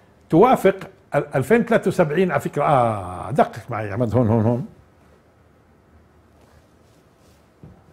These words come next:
ألفين ثلاثة وسبعين وافقت ثلاث أعوام، أنا قلت. ألفين ثلاثة وسبعين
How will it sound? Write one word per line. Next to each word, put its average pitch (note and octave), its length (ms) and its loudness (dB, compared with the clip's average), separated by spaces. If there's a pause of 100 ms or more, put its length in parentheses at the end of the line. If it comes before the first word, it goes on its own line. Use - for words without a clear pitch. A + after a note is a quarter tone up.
(960)
ألفين F#3 220 2
ثلاثة G3+ 260 0
وسبعين D3+ 400 -2
وافقت E3 440 -2
ثلاث - 320 -4
أعوام، C#3 340 2
أنا A2+ 140 -2
قلت. - 460 -6 (3500)
ألفين A2 180 -6
ثلاثة A2 220 -4
وسبعين G#2+ 460 -6